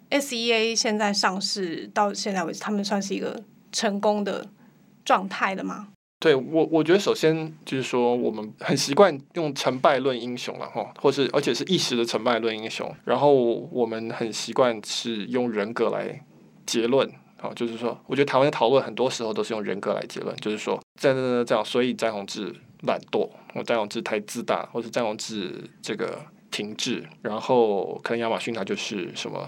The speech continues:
Speaker 2: 很有远见或是什么的，那通常，然后或者说S E A很聪明之类的，就是我们很习惯用人格或道德来作为一个分析的结论，好像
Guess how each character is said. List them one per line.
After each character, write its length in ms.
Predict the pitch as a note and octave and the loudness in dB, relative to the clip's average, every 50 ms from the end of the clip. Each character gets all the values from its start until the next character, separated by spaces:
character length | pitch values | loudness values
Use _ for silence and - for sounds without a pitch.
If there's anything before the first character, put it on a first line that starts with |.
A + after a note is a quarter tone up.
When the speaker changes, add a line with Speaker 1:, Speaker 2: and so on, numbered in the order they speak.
| - | -8
Speaker 2:
很 100 | - A#2+ | -6 -6
有 140 | A#2 A2+ A2 | -4 -4 -4
远 160 | G#2+ G#2+ - - | -4 -4 -6 -6
见 140 | - A#2 F#2+ | -6 -6 -6
或 120 | - A2 | -6 -6
是 120 | G#2+ A#2+ | -6 -4
什 120 | A#2+ - - | -6 -6 -6
么 100 | D#3 - | -8 -12
的， 60 | - D3+ - | -14 -16 -12
那 180 | - B2 A#2 A#2 - _ - - | -10 -8 -8 -10 -12 _ -20 -8
通 160 | - - D3+ | -4 -2 0
常， 220 | C#3+ C3+ A#2 A#2+ A2 A2 | 0 0 0 -2 -2 -4
然 100 | A#2 A2+ | -4 2
后 240 | - C3+ C#3 A#2+ A2+ | 4 6 6 6 6
或 140 | - C#3+ | 4 2
者 100 | C3+ B2+ | 2 2
说 140 | B2 - C3 | 2 2 0
S 300 | A#2 A2+ A2+ - - B2 | 0 0 -2 -4 -4 -2
E 100 | A#2 A2+ | -2 0
A 220 | A2 G#2+ G#2+ A2 A2 | 2 2 0 0 -2
很 480 | - A2 G#2 - - - - - D3 - - | -4 -6 -8 -8 -10 -14 -14 -16 -16 -12 -6
聪 160 | - - A#2 | -4 -2 -2
明 180 | A2+ G#2 F#2 - - | -2 -4 -10 -12 -10
之 140 | - - A#2 | -6 -4 -2
类 160 | A2 G#2 F#2+ | -2 -2 -2
的， 120 | F2 - G#2+ | -4 -6 0
就 120 | - - | 6 8
是 80 | F3 F3 | 10 10
我 100 | E3+ D#3 | 10 8
们 140 | C#3+ C#3 C#3+ | 6 4 2
很 100 | D3 D#3 | 0 0
习 160 | - - C#3 | -2 -2 2
惯 220 | C3 F3 F3 E3+ | 4 4 6 6
用 240 | F3 F3+ E3+ D3 C#3 - | 6 4 2 2 0 -2
人 220 | - C3+ B2+ B2 D3 | 0 0 2 2 2
格 280 | D#3 - B2 A#2+ A#2 A#2 | 2 4 6 6 6 6
或 140 | A#2 C3 C3 | 4 2 4
道 220 | - D3 B2+ G#2+ | 4 4 4 4
德 360 | G2+ G2+ F2 D#2 - - - - | 2 -2 -6 -6 -6 -10 -10 -6
来 120 | - A#2 A2+ | -4 -4 -4
作 260 | A2+ - D3+ C#3 A#2+ | 0 2 4 4 4
为 180 | A2+ G#2 G2+ G2 | 4 2 -2 -4
一 180 | G2 G#2 A2+ A#2 | -6 -8 -10 -6
个 280 | - B2+ A2+ G#2 F#2+ | -4 -2 -2 -2 -2
分 180 | - - B2 A#2+ | -2 -2 -2 -4
析 260 | A#2 - - A#2 G#2+ | -4 -4 -6 -8 -4
的 280 | G#2 A2+ D#2+ B1+ - - - - - - _ _ - | -2 -2 -2 -2 -4 -8 -14 -18 -20 -20 _ _ -10
结 180 | - - G#2 G#2+ | -6 -6 -4 -2
论， 240 | A2 A#2+ A2+ F2 - - | -2 -2 -2 -2 -4 -6
好 240 | - - - G#2 G#2 | -4 -2 -2 -2 2
像 260 | - E3+ F3 C#3 | 4 4 4 4